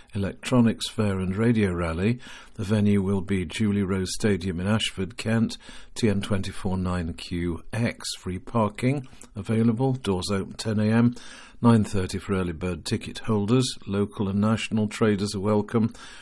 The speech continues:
Book your ticket and or table online at hamzilla dot U K or mail, email club at D A R C dot online.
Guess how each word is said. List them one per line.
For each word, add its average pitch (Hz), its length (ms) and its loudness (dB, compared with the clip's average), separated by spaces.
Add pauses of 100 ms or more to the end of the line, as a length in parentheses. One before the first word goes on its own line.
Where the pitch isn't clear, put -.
(140)
Book 156 220 0
your 98 160 4
ticket 98 400 -2
and 131 240 4
or 87 160 2
table 95 400 -2
online 92 400 0
at - 120 -8
hamzilla 95 760 2
dot 92 300 -6 (220)
U 104 240 0
K 120 400 2 (360)
or 107 240 0
mail, 120 420 6
email 107 380 8
club 110 580 0
at 101 280 0 (120)
D 107 320 0
A 98 280 -2
R 101 180 -2
C - 340 0
dot - 360 -4 (160)
online. 95 640 0